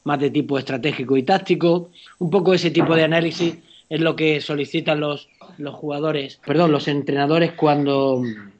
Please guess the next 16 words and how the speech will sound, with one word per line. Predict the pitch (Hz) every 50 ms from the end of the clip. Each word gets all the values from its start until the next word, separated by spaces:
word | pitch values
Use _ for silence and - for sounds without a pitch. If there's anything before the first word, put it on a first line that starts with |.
| _ _ -
quieren | - 156 156 139 131 127
un | 127 127
análisis | 123 123 127 123 120 117 - 131 117
de, | 117 120 113 113
de | 123 131
este | 123 - 117
tipo, | 113 185 165 147 131 117 104 - _
pero | - 127 123 127 120 117 113 - - - - - - - -
evidentemente | 127 127 127 143 151 - 156 143 147 151 147 - 160 165 165 160
las | 147 135
posibilidades | - 139 - 139 127 143 147 147 151 147
son, | - 156 151 147 156 156 156 - - _ _ _ _ _ _
son | - 139 135 143 143 143 - - - - - - - -
infinitas, | 143 127 120 - 139 156 190 185 - - 110 110
¿no? | 120 135 147 147 139 123 113 107 107 110 110 110 107 101
Cada, | 113 113 113 113 113 113 113 113 113